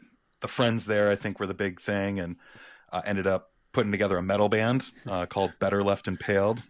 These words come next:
I didn't put this together. Uh, a couple guys, they were looking for a bass player who were kind of in a mutual friend group. And that was probably the most fun I've ever had with a band, 'cause we had a built-in crowd at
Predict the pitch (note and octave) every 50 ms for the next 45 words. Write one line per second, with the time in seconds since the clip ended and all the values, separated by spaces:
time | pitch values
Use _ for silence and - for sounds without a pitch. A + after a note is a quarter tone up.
0 | _ - G#2 A#2 C3+ B2+ G#2+ F2+ - A2 - - - - - E2 E2 D#2+ D#2+ E2
1 | E2 - - - - - _ _ _ - _ F#2+ F2+ E2+ E2+ E2+ E2+ - _ -
2 | A2 - - F#2+ F#2 F#2+ F#2 F2+ F2 G2 F#2 F#2 F2+ F2+ - F2 - F#2+ F2 -
3 | F2+ F2 - - - F#2+ E2+ F2 E2+ F#2 F#2+ F2+ F2 E2+ E2+ - _ - - F#2
4 | F#2 F2 F2+ F2+ F#2 F2+ - - F2+ F2+ - - G2 F#2 F2+ E2 F2+ F2+ F2+ -
5 | _ _ - - - - _ _ - G2+ G2 A2+ A#2 A2 - - - G2 F2+ E2
6 | E2 - _ - F2+ F2+ F#2+ G2+ - - - - G#2+ G#2 G2+ F#2 F2 D#2+ - -
7 | G2 G2 G#2 F#2 G#2 G2+ G2 G2 F#2+ - - F#2 - - F2 - - _ _ _
8 | _ - G#2 G#2+ G#2+ G2+ - G2+ G2+ F2 E2+ - - C3+ C3 C#3 C3+ - C#3+ C#3
9 | C3 C3 B2+ - - B2+ A#2 A#2 A#2 A#2 A2+ A#2 A2+ G#2+ - - - A2+ A2+ A#2
10 | A#2 -